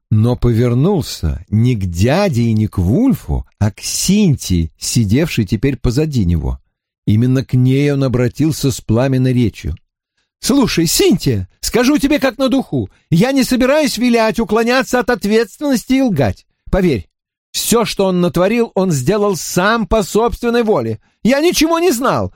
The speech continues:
он использовал меня в тёмную». Бернард резко повернулся к дяде.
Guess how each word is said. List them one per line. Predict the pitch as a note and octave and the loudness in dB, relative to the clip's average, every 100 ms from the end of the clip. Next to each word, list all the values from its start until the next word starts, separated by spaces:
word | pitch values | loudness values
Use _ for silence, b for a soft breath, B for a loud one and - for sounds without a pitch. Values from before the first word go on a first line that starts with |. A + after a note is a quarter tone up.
| - | -2
он | B3+ C#4+ | 0 0
использовал | - D#4 E4+ A#3+ A#3 A3+ | 0 0 0 2 2 2
меня | B3 C#4+ A#3+ | 0 0 0
в | |
тёмную». | - E4 D#4+ F#3+ C#3 F#2 - _ _ _ _ _ _ - | 0 0 0 -2 -6 -8 -12 _ _ _ _ _ _ -8
Бернард | D#2+ E2 G2 F#2 G2+ F#2 - _ - | -2 0 0 2 0 -2 -12 _ -4
резко | F#2 A#2 C3 - | 0 0 0 -4
повернулся | A2+ A2 A2 G#2+ A2 - | -2 0 2 0 0 -2
к | G#2 | -2
дяде. | G2+ F2 E2+ - | 0 0 -4 -10